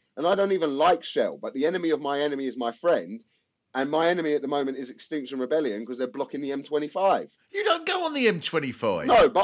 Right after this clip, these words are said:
Speaker 1: I, what if I want to? <laughs>
Speaker 2: Well, if you really, really today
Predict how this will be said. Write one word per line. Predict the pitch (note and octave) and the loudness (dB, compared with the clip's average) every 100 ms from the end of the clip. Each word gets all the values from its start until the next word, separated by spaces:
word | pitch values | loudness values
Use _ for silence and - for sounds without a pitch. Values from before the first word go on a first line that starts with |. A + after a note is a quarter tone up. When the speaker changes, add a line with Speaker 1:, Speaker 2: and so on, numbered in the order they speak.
| F#3 | 4
Speaker 1:
I, | |
what | F3 F3+ | 4 2
if | - | 4
I | G3 | 4
want | G#3 A#3+ - | 6 4 2
to? | - G#2+ - _ _ | -8 -8 -8 _ _
<laughs> | G3 - _ _ - - - - - - - - - | -16 -16 _ _ -20 -8 -6 -6 -8 -10 -18 -16 4
Speaker 2:
Well, | B3 A3 | 4 6
if | C4 - | -2 0
you | C4+ B3+ B3 | 0 0 -2
really, | C4 C4+ C4 C4 B3+ | 0 2 2 2 0
really | A3+ B3+ A#3 D#3 G2 A2 | 0 2 2 2 0 -4
today | A2 D3 A#2+ F3 A2 F#2 A2+ | -6 -8 0 2 2 0 -6